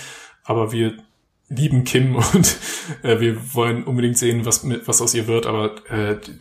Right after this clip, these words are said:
durch Lalo und Tony Dalton ist es jetzt noch mal so spannend geworden, dass wir so einen Schurken auf, ich find ihn sogar interessanter jetzt als Gus Fring. Vielleicht liegt's natürlich auch daran, dass wir Gus Fring schon lange kennen und so und er ist das, das Alte <laughs> und ich bin da immer sehr auf das Neue dann fixiert.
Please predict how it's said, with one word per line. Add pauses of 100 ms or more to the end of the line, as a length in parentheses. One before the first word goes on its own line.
durch
Lalo
und
Tony
Dalton
ist
es
jetzt
noch
mal
so
spannend
geworden,
dass
wir
so
einen (640)
Schurken
auf, (240)
ich
find
ihn
sogar
interessanter
jetzt
als
Gus
Fring.
Vielleicht
liegt's
natürlich
auch
daran,
dass
wir
Gus
Fring
schon
lange
kennen
und
so
und
er
ist
das,
das
Alte
<laughs>
und
ich
bin
da
immer
sehr
auf
das
Neue
dann
fixiert.